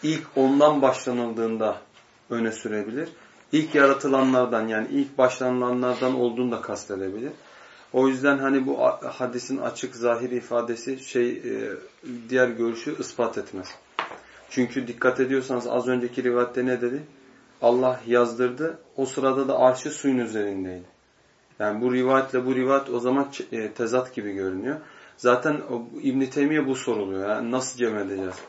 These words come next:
bu mevzuyu diye. Diyor ki elimizde çok açık sarih bir nas yok diyor. Yani bu iş arş mı önce, şu mu önce veya mahlukatta o ilk yaratılanlardan kalemdir, levhdir, bu ondan öncedir, bu ondan sonradır diyebileceğimiz açık bir nas yok elimizde.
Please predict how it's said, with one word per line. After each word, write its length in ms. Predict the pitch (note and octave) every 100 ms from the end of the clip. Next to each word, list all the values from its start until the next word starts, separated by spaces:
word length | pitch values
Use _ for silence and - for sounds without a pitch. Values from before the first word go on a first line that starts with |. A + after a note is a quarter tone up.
| -
bu 80 | A2
mevzuyu 460 | G#2+ F#2+ G2 F#2+
diye. 220 | G#2+ D3+ D#3 - - - -
Diyor 200 | D3 -
ki 100 | C#3+
elimizde 420 | C#3+ D3+ C#3 C3+
çok 260 | C#3+ D3 C3
açık 280 | - D3
sarih 400 | - C3 C#3 C3
bir 200 | C3 B2+
nas 260 | C#3 C#3 -
yok 280 | A#2 A#2 -
diyor. 140 | F#2 - _ _ _
Yani 200 | A2+ A2 A2 A#2+
bu 180 | B2+ C#3
iş 140 | - -
arş 280 | C3 C3+ -
mı 180 | A#2 A2
önce, 300 | G#2+ G#2 G2+
şu 180 | - C3+
mu 180 | B2 A2+
önce 380 | A2 A2 C#3 - - - -
veya 200 | B2 B2
mahlukatta 600 | B2 A#2+ B2 B2+ B2+ -
o 120 | C3
ilk 220 | C3+ B2+ C3
yaratılanlardan 840 | B2 A#2+ A#2+ A#2+ A#2 A2+ A2+ G#2+
kalemdir, 580 | - A#2 A#2 A2+ A2+ A2 - A#2
levhdir, 520 | A#2 A#2 - A2+ - - - - _
bu 220 | B2+ C3 C#3
ondan 380 | B2 B2 B2 A#2+
öncedir, 480 | A2+ B2 A#2 A2+
bu 200 | B2 B2
ondan 240 | A#2 A#2 A#2+
sonradır 520 | - A#2 A2+ A#2 A2
diyebileceğimiz 540 | A#2+ A#2 G#2+ A#2 C3
açık 440 | B2+ A#2 - - A#2
bir 80 | A#2+
nas 240 | C3 -
yok 180 | G#2+ G#2
elimizde. 460 | F#2+ F#2 F2+ -